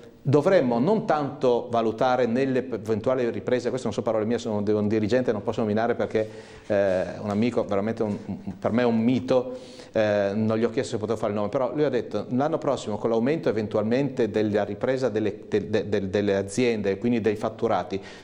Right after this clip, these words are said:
non dovremmo pensare di ottenere maggior posto di lavoro, ma maggior, ma di, eh, consolidare i posti di lavoro, consolidare il reddito."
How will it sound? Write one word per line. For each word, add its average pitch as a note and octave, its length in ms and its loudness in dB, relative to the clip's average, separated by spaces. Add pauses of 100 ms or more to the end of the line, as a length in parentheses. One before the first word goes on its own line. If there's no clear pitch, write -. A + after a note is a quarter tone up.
non A#2 160 2
dovremmo B2+ 460 2
pensare A2 440 0
di G#2+ 40 2
ottenere G#2 400 0
maggior G2 320 -2
posto - 240 -2
di F#2+ 120 2
lavoro, E2+ 480 -2 (280)
ma A2 160 4
maggior, G#2+ 400 0
ma G#2+ 160 2
di, G#2 240 -2
eh, A2+ 260 -4
consolidare A#2 720 4
i A#2+ 140 -2
posti - 220 -2
di G#2 60 2
lavoro, E3+ 580 2
consolidare A2+ 640 0
il F#2+ 60 0
reddito." F#2 540 -4